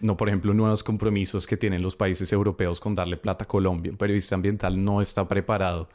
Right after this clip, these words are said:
para entender cómo son los, eh, los flujos de capital del norte global al sur global.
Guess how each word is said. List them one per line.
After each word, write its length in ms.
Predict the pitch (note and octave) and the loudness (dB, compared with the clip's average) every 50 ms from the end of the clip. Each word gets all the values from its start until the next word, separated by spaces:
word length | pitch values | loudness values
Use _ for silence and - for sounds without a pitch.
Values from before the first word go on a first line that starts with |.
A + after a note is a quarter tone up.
| - - _ _ _ - | -20 -20 _ _ _ -6
para 160 | - G2 G2 G2+ | -4 -2 -2 0
entender 480 | G2+ F#2+ G#2+ G2 F#2+ F#2 F2+ F2 F2+ | 0 0 0 2 2 2 2 2 0
cómo 240 | - - F#2+ G2 F#2+ | -2 -2 -2 -2 0
son 200 | - A2 G2+ G2 | 0 0 0 2
los, 360 | G2 G2 G2 F#2 - - - - - - - - - _ | 2 2 0 -2 -4 -8 -14 -18 -20 -20 -20 -20 -20 _
eh, 220 | - - G2 G2 | -4 -2 -2 0
los 160 | G2 G2+ G2+ - | 0 -2 -2 0
flujos 320 | - A2+ G2 G#2 G2+ F2+ | 0 0 2 2 0 0
de 80 | G#2+ - | 0 -2
capital 520 | - G#2 - A#2 G#2 - F#2+ F#2 F2+ F2 | -2 -2 -4 -4 -4 -2 -2 -2 -2 -2
del 160 | F2 F#2 F2+ | -2 0 2
norte 300 | G2 G#2 G#2 F#2+ - A2 | 2 2 0 0 0 -2
global 400 | F2+ G#2+ A2 G2+ F2+ F2 F2+ F2 | 0 2 2 2 0 0 -2 -4
al 140 | F#2 F#2 F2 | -4 -6 -4
sur 200 | - A2+ G2+ G2 | -4 -4 -2 0
global. 360 | F2 G2 G2 F#2+ F#2 E2+ - | 0 2 2 2 0 0 -4